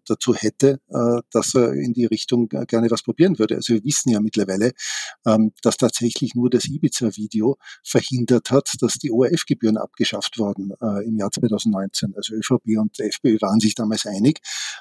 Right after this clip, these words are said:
äh, und wollten das damals machen und hätten sie ein paar Monate später gemacht, hätten den O R F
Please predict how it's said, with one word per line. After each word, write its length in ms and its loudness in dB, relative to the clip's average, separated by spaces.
äh, 60 2
und 260 2
wollten 280 2
das 100 2
damals 320 0
machen 380 0
und 100 -2
hätten 220 0
sie 80 2
ein 80 2
paar 100 2
Monate 340 2
später 340 -2
gemacht, 500 -4
hätten 260 -2
den 180 2
O 140 -4
R 100 -2
F 280 -2